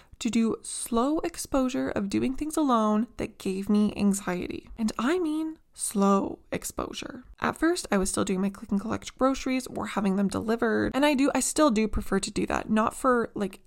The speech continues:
alone purposes, but just for saving money of not window shopping with my eyes when I'm in the grocery store and sticking to my list financially.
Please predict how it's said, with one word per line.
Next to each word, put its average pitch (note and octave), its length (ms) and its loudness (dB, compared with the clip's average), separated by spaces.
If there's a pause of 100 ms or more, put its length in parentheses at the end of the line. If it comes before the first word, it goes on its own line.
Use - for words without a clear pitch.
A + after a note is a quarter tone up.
(120)
alone G#3 640 4
purposes, C4 420 0
but - 140 -2
just A3+ 160 -4
for A#3 180 4 (240)
saving G3+ 540 4
money G#3 420 4
of G#3 180 2
not G3 300 2 (260)
window G3+ 380 6
shopping G3+ 380 2
with G3 120 0
my G3 160 0
eyes G3 240 0
when G3+ 100 0
I'm G3 80 4
in F#3+ 40 4
the F#3+ 60 0
grocery G#3 260 -4
store A#3 180 0
and A3 140 0
sticking G3 360 -2
to A#3 80 -4
my A#3+ 100 2
list A3 260 2
financially. G#3 560 2